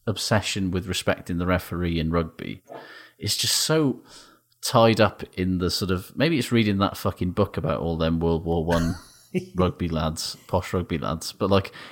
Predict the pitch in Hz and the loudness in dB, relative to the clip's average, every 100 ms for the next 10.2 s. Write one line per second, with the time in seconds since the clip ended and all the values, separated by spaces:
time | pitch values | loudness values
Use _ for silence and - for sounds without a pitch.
0 | - 123 185 190 180 - 175 165 143 - | -10 -6 -2 0 0 0 4 4 2 2
1 | 135 123 127 - 82 92 87 - - - | 4 4 2 0 -6 0 0 0 -6 -20
2 | - - - _ - 98 - 104 95 - | -20 -20 -20 _ -4 -2 2 2 2 2
3 | 101 90 - 101 95 87 - - 95 - | 0 0 2 2 4 0 -4 -6 -4 -4
4 | 90 - - 95 - 85 80 80 - 87 | -4 -4 -2 -2 -2 -4 -4 -4 -4 -2
5 | 85 85 85 - 98 90 90 87 87 90 | -2 -2 -6 -4 0 0 2 2 2 2
6 | - - - 67 - - 160 - - - | 0 -2 -8 -6 -8 -4 -4 -4 -10 -20
7 | - - _ _ - 156 - - 165 - | -20 -20 _ _ -6 -6 -6 -8 -6 0
8 | 254 - 170 165 160 123 117 123 120 - | 2 4 4 2 4 2 6 6 4 0
9 | 107 101 87 80 - 92 78 - 98 90 | 2 2 2 0 -4 -4 -6 -2 2 4
10 | 87 87 | 2 0